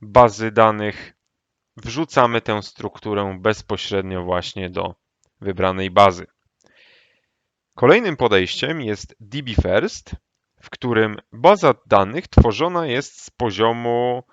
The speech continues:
na przykład S Q L Server Management Studio przy użyciu S Q L. Następnie model jest update'owany z poziomu pliku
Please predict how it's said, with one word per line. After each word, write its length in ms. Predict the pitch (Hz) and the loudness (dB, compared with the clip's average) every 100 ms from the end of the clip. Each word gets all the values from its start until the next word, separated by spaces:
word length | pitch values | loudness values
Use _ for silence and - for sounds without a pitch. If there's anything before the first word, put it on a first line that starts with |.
| _ _ - | _ _ -2
na 140 | 117 | -2
przykład 600 | - - 107 - 117 - | -2 -4 -4 4 4 4
S 200 | 110 - | -4 -6
Q 180 | - 110 | -4 0
L 120 | 113 | 0
Server 420 | - 107 101 113 | 2 0 2 -2
Management 520 | 101 95 90 92 107 - | -2 -6 -6 -8 -10 -12
Studio 600 | - 92 95 160 202 _ - | -14 -8 -2 -2 -2 _ -16
przy 240 | - 214 | -10 -8
użyciu 680 | 175 113 120 - 135 135 135 _ _ _ _ | -6 -6 -8 -6 -4 -4 -6 _ _ _ _
S 220 | 113 - | -2 -2
Q 200 | - 101 | -8 -8
L. 160 | 80 - _ _ _ _ _ _ _ _ - | -8 -12 _ _ _ _ _ _ _ _ -4
Następnie 760 | 135 143 - 113 110 185 208 - _ _ - | -2 -2 0 -2 -2 -6 -6 -8 _ _ -10
model 460 | 143 185 147 131 - _ _ _ - | -4 0 2 2 0 _ _ _ -6
jest 260 | 123 - - | -6 -6 -6
update'owany 840 | 113 110 113 113 107 113 107 95 | -6 -2 -2 0 2 4 2 -2
z 140 | - - | -10 -8
poziomu 640 | 117 107 131 123 104 90 - _ _ _ _ - | -6 -6 -6 -6 -6 -8 -10 _ _ _ _ -12
pliku 520 | 123 135 - 101 87 | -8 -8 -8 -8 -8